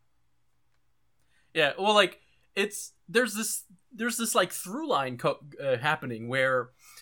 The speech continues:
Ganju is, like, everything he hears about Rukia makes him go, like, "Huh, I guess she's not like the other Soul Reapers, huh?" And everything he's seeing about Ichigo is like,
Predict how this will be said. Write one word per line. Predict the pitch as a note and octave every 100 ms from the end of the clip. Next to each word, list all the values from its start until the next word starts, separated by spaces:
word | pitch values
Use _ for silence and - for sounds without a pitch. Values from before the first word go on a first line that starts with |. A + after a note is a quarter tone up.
| - C3+
Ganju | C#3+ F#3+ F3+ G3 F#3+
is, | C#3+ C#3+ C#3 C#3 C3 - - _ _ _ _ -
like, | B2+ A2+ A2 _ _ _ _ -
everything | D#3 G3+ A3 F#3
he | F3
hears | D3+ E3
about | C#3+ C#3 A2+
Rukia | C3+ A#2+ G#2
makes | A2+ A#2+
him | B2+
go, | B2
like, | A2+ G2 - _ _ _ _ _ _ _
"Huh, | E3+
I | C#3+
guess | A#2+ C3+
she's | - B2
not | C3+ B2+
like | C3
the | B2+
other | B2+
Soul | D#3 D3+
Reapers, | A#2 A2+ A2
huh?" | B2+ B2+
And | A#2
everything | C3+ C#3+ D#3
he's | C#3 B2+
seeing | D3+ D3
about | C3+ A#2+
Ichigo | C3 - C3
is | A#2
like, | A#2+ A2+